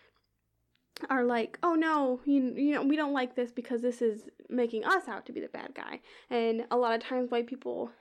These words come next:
only like to see movies in what they perceive as,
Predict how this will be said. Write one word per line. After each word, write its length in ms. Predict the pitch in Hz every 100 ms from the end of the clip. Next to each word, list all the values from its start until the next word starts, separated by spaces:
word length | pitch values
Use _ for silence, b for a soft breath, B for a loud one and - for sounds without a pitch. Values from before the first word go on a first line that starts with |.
| B -
only 240 | 254 269 277
like 220 | 247 247
to 80 | 240
see 540 | - 247 233 233 233 _ _ _ b b b b b b b b b _
movies 560 | 277 294 269 269 262 254 240 B - -
in 500 | 247 247 240 240 - -
what 300 | 233 233 214
they 160 | 226 247
perceive 560 | - - - 311 311 -
as, 400 | 269 285 285 277